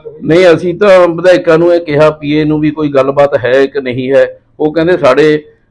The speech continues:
Speaker 2: ਅ, ਨੌਲੇਜ ਵਿੱਚ ਤਾਂ ਕੋਈ ਗੱਲ ਨਹੀਂ ਹੈ, ਉਹ ਤਾਂ ਟਾਲਾ ਵੱਟਾ ਵੱਟਦੇ ਆ। ਪਰ ਅਸੀਂ ਸਰਕਾਰ ਨੂੰ ਚੇਤਾਵਨੀ ਦਿੰਦੇ ਹਾਂ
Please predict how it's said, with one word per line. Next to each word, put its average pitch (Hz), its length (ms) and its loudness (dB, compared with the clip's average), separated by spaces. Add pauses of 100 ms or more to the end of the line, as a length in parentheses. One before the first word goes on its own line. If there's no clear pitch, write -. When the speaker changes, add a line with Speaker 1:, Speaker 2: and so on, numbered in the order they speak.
(220)
Speaker 2:
ਅ, - 40 -10 (480)
ਨੌਲੇਜ 139 360 2
ਵਿੱਚ 147 160 -2
ਤਾਂ 147 100 2
ਕੋਈ 139 220 2
ਗੱਲ 139 180 2
ਨਹੀਂ 135 140 2
ਹੈ, 135 100 4
ਉਹ 143 140 2
ਤਾਂ 160 140 0
ਟਾਲਾ 143 540 2 (180)
ਵੱਟਾ 143 220 0
ਵੱਟਦੇ 113 420 -4
ਆ। - 40 -12 (760)
ਪਰ 151 240 4
ਅਸੀਂ 170 480 4 (160)
ਸਰਕਾਰ 147 440 0
ਨੂੰ 165 160 0
ਚੇਤਾਵਨੀ 151 460 2
ਦਿੰਦੇ 147 360 0
ਹਾਂ 156 60 -4